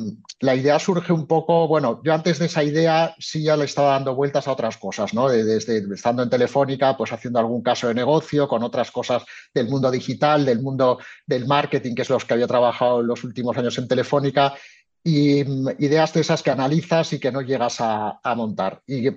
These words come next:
con, eh, Comefruta, pues bueno, después del primer análisis, es verdad que también, pues por otro lado, más, eh, personal y familiar,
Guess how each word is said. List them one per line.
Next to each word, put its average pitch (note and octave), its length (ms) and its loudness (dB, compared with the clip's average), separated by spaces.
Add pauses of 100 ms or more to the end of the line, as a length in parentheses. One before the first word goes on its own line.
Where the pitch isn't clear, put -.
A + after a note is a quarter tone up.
con, B2+ 420 0
eh, B2 340 -2
Comefruta, D#3 720 0
pues - 280 -6
bueno, B2 340 -2
después B2+ 420 -4
del C#3+ 140 0
primer C#3+ 240 2
análisis, D3 520 -2
es C3+ 100 -8
verdad D3 260 2
que C#3+ 80 -4
también, C3+ 420 0 (300)
pues A#2+ 160 -4
por A#2+ 320 -2
otro C3+ 280 2
lado, C3+ 440 2
más, B2+ 340 -4
eh, B2 220 -2
personal C3 640 0
y B2+ 60 -6
familiar, C3 640 0